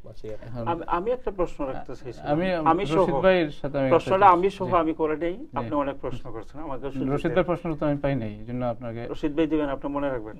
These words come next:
Speaker 3: ওনার memory ভালো আছে আমাদের স্মৃতিতে। আমি যেটা বলতে চাচ্ছি,
Speaker 2: জি।
Speaker 3: ঈদের জন্য আপনাদের special কোনো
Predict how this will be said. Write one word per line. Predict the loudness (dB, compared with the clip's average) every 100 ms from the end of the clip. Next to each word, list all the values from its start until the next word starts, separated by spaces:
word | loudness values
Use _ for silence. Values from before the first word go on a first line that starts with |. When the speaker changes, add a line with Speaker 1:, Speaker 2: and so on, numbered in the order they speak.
| -10
Speaker 3:
ওনার | -4 -2 -2
memory | -4 -4 -4
ভালো | -4 -2
আছে | -4 -6
আমাদের | -8 -8 -10
স্মৃতিতে। | -10 -12 -14 -18 -20 -20 -20 -20 -20 -20 -16 -6
আমি | -6
যেটা | -2 -2
বলতে | 0 -2 -4 -6
চাচ্ছি, | -8 -6 -12 -6
Speaker 2:
জি। | -4
Speaker 3:
ঈদের | 10 10 10
জন্য | 8 4
আপনাদের | 2 2 0 0 -4
special | 0 2 2 2 0
কোনো | -4 -6 -6 -6 -8